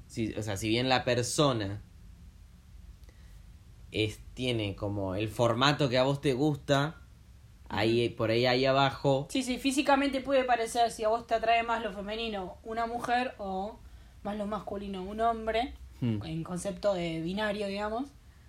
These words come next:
Speaker 2: eh, ¿qué harías al respecto?
Speaker 1: Claro.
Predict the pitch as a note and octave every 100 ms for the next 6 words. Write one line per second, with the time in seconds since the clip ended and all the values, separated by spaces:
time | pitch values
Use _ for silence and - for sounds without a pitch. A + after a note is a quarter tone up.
0 | - - G#3 F#3+ F3+ F3 E3+ F3 - -
1 | - - - - - - A3 A3 F3 E3
2 | F3+ F3 F3 - F3 - - - - A2+
3 | G#2 F#2+